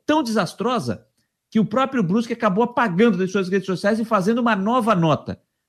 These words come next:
Mas é como se diz no linguajar aí da, da garotada, ali, o linguajar atual aí das redes sociais, o print é eterno. O print é eterno, aí não tem jeito, né? Então, realmente,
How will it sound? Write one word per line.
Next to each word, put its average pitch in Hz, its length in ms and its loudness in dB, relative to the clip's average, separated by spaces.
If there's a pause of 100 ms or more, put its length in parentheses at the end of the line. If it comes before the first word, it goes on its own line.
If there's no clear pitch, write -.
Mas 165 240 -2
é 190 60 0
como 190 180 0
se 156 160 -2
diz 165 200 0
no 165 80 0
linguajar 156 580 0
aí 160 220 2
da, 117 180 -2
da 117 160 -6
garotada, 123 640 -2
ali, 139 160 -2
o 123 160 -2
linguajar 143 540 0
atual 143 340 0
aí 143 80 0
das 131 160 -2
redes 131 220 -6
sociais, 151 480 -2
o 135 60 0
print 220 380 -2
é 226 40 0
eterno. 202 500 -2 (1120)
O 226 100 -2
print 233 300 0
é 277 40 0
eterno, 240 380 0
aí 147 60 0
não 180 80 -4
tem 277 160 -4
jeito, 254 420 -2 (720)
né? 170 220 -4 (720)
Então, 160 160 0
realmente, 175 920 2